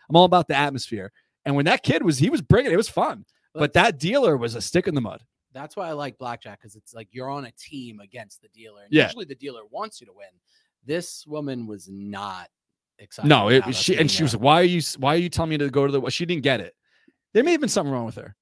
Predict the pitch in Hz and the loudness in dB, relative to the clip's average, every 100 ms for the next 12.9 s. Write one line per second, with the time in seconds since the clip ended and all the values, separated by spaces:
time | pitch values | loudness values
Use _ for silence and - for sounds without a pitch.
0 | - 113 - 82 - 82 82 139 113 - | -18 -18 -18 -20 -20 -20 -2 0 0 2
1 | 160 151 120 - 180 170 131 104 - - | 4 4 0 -8 2 2 2 -2 4 8
2 | 294 156 135 247 - 170 214 262 240 247 | 8 6 -2 -2 -2 -6 -6 -4 -4 -4
3 | 226 233 226 - 254 147 _ _ - 165 | -4 -8 -10 -8 -6 -6 _ _ -8 -4
4 | 277 320 269 - 127 339 160 135 202 196 | -2 -4 -8 -10 -10 -10 -8 0 2 2
5 | 113 - - _ 127 151 190 202 - 160 | -4 -12 -20 _ -8 -6 -6 -10 -12 -12
6 | 139 147 156 226 220 165 - 196 165 262 | -6 -6 -6 -8 -6 -8 -8 -6 -4 -4
7 | 339 - 233 302 117 - _ - - 135 | -6 -8 -6 -6 -8 -10 _ -20 -20 -16
8 | 135 131 123 117 113 - 147 131 117 120 | -14 -14 -14 -16 -18 -18 -14 -14 -12 -14
9 | 110 107 107 104 101 - 98 95 95 _ | -16 -20 -18 -20 -20 -20 -20 -20 -20 _
10 | 95 92 92 - 123 - 113 101 92 85 | _ _ _ -20 -20 -20 -20 -20 -20 -18
11 | - 170 104 92 _ _ - 156 - 180 | 0 0 0 -4 _ _ -18 -18 -10 -10
12 | 139 92 117 117 - _ - 156 92 | -10 -14 -14 -16 -18 _ -2 -2 -2